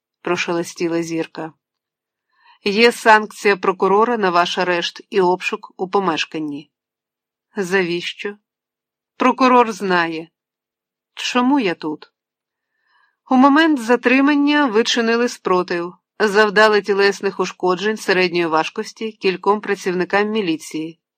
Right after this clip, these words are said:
зневажали їхню людську гідність, вживали нецензурні слова, завдали матеріальної шкоди».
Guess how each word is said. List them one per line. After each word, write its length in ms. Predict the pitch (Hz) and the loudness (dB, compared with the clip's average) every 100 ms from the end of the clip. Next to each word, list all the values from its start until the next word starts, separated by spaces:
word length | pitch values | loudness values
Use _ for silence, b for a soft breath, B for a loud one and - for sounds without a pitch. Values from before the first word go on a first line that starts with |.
| _ _ - | _ _ 0
зневажали 760 | 214 202 220 208 208 220 254 240 | 0 4 4 4 2 2 2 0
їхню 360 | 196 214 226 | -2 -4 -4
людську 380 | 202 185 - 202 | -2 -2 -2 -2
гідність, 640 | 180 170 156 190 - - _ - | 0 -2 -4 -8 -10 -20 _ -4
вживали 560 | 196 190 196 202 196 | -2 2 4 4 4
нецензурні 720 | 190 185 190 185 165 180 170 175 | 0 -2 -2 -2 -2 -4 -2 -4
слова, 500 | - 170 165 190 220 _ _ _ _ - | -2 -2 2 0 -2 _ _ _ _ -4
завдали 640 | 214 190 202 190 196 214 220 | -2 4 2 4 4 4 2
матеріальної 640 | 208 190 185 185 190 190 | 0 2 2 2 0 -4
шкоди». 520 | 190 - 160 147 147 | -6 -4 -4 -4 -10